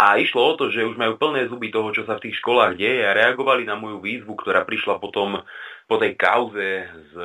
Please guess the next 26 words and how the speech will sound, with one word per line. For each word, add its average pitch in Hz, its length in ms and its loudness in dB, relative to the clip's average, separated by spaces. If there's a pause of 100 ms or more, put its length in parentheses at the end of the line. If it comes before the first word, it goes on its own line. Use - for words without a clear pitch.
(120)
mojím 95 320 -6
menom 95 400 -4
na 87 240 -2
Univerzite 92 640 -2
Mateja 90 320 0
Bela 92 240 4
v 85 80 -2
Banskej 92 400 -2
Bystrici, 95 480 -8
kedy 87 240 -2
sa 87 80 0
progresívci 92 640 -2
úplne 92 400 -2
zrútili 95 480 -4
a 85 160 2
spustili 95 400 -6
štvavú 95 400 2
mediálnu 90 480 -4
kampaň 90 480 -4
len 92 80 -4
preto, 90 320 -2
že 87 80 -8
som 87 240 -12
si 92 80 -8
dovolil 90 480 0
existovať 98 800 0